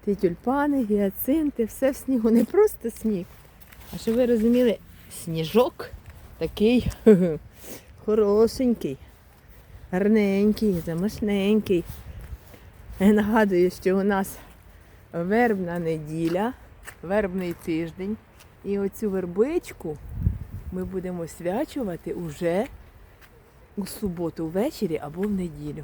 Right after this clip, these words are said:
Але ніхто ще не освячував її в снігу. Ви бачите, яка вона? Зараз я вам ще алечу покажу. Ти за мною біжиш? Ти за мною біжиш?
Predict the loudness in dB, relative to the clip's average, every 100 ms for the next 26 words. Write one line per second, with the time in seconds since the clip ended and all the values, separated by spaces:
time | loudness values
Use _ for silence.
0 | -14 -18 -20 -20 -10 -4 -4 -4 -6 -6
1 | -6 -6 -8 -6 -6 -4 -6 -6 -6 -10
2 | -4 -4 -4 -10 -20 -20 -20 -20 -20 -20
3 | -20 -12 -8 -6 -6 -8 -14 -12 -10 -10
4 | -10 -14 -18 -20 -20 -20 -20 -20 -20 -14
5 | -6 -6 -4 -6 -6 -6 -4 -2 0 0
6 | 0 0 -4 -6 -6 -8 -10 -20 -20 -20
7 | -20 -20 -20 -20 -20 -20 -20 -20 -20 -20
8 | -20 -20 -20 -2 0 2 0 0 2 2
9 | 2 0 0 -6 -10 -12 -12 -18 -6 0
10 | 2 2 2 0 4 4 4 2 2